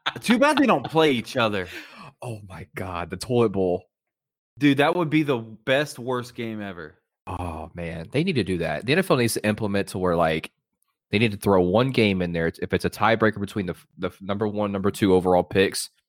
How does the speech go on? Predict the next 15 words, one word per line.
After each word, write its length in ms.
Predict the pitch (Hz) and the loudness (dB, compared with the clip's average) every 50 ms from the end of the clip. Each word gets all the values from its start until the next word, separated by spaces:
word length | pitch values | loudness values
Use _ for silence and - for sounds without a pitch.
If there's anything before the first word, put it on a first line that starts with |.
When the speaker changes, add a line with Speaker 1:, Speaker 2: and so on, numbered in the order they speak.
| _ _ _ _ _ _ _ _ _ _ _ _ | _ _ _ _ _ _ _ _ _ _ _ _
Speaker 2:
the 60 | - 143 | 4 6
Speaker 1:
What 100 | - 107 | 6 6
we've 100 | 104 110 | 6 6
Speaker 2:
winner, 220 | 120 - - - | 6 6 6 6
Speaker 1:
talked 200 | - 113 - 226 | 4 4 4 4
Speaker 2:
the 80 | 120 110 | 4 4
winner 280 | 104 113 120 131 139 | 4 2 2 2 2
of 140 | 107 117 107 | 0 0 0
the 100 | - 113 | 0 0
game 460 | 107 110 107 98 92 90 85 87 92 _ _ - | 0 0 2 2 0 -2 -4 -6 -12 _ _ -2
gets 200 | - 101 - - | -2 -2 0 0
the 80 | 110 98 | 0 0
number 180 | 95 87 92 | 0 -2 -2
one 200 | 90 - 85 87 - | -2 -2 -4 -6 -4
pick. 280 | - - 85 - - | -4 -6 -4 0 0